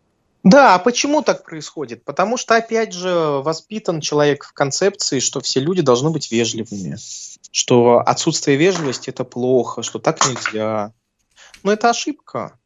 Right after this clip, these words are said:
Работайте сами над собой, над с-, над с-, над, э, взрослейте личностно. Да?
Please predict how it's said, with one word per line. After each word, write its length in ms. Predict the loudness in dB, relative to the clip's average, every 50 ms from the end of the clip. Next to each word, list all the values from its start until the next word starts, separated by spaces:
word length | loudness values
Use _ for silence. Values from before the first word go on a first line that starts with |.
| _ _ _
Работайте 760 | -6 -4 0 2 2 2 2 0 -2 -2 -6 -8 -6 -8 -8
сами 320 | -4 0 0 0 0 0
над 160 | -2 -4 -4 -4
собой, 440 | -4 -6 -6 -6 -4 -4 -4 -4
над 280 | -4 -4 -6 -6 -4 -4
с-, 280 | -6 -6 -6 -8 -8 -6
над 260 | -6 -4 -2 -2 -2
с-, 160 | -2 -4 -2
над, 340 | 0 0 0 0 -2 -6 -12 -12 -12 -12 -12 -14 _
э, 380 | -2 0 2 4 6 6 4 4 4
взрослейте 720 | 4 6 6 6 2 4 2 2 2 2 -2 -4 -6 -4
личностно. 680 | -4 -2 -4 -4 -6 -6 -10 -10 -10 -12 -16 -16 -16 _ _ _ -20 -20 -20 -20 _ 2
Да? 240 | 4 4 4 2